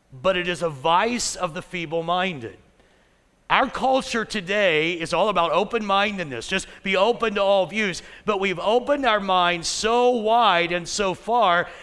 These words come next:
and never sunk in to truth, and we just let everything come in and out. Fulton Sheen is really helpful when he says, "Tolerance applies only to persons, but never to truth.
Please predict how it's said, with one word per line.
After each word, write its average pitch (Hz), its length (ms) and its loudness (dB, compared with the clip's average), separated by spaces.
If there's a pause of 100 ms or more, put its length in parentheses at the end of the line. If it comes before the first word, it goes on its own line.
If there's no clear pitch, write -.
(120)
and 175 300 -2
never 240 400 2
sunk 240 680 -2
in 196 500 0
to 185 180 -6
truth, 160 880 -8 (600)
and 180 180 -4
we 180 100 -6
just 175 220 -6
let 170 120 0
everything 175 520 -4
come 165 380 -4 (100)
in 143 420 -6 (100)
and 131 340 -8 (120)
out. - 680 -10 (1080)
Fulton 175 380 -4
Sheen 180 540 -4
is 127 180 -8
really 160 440 0
helpful 147 500 -4
when 143 80 -6
he 139 80 -8
says, - 300 -8
"Tolerance 175 1080 -2 (1500)
applies 151 460 -2
only 165 240 -6
to 185 100 -6
persons, 120 720 -8
but 143 160 -8
never 139 240 -4
to 143 160 -12
truth. - 720 -12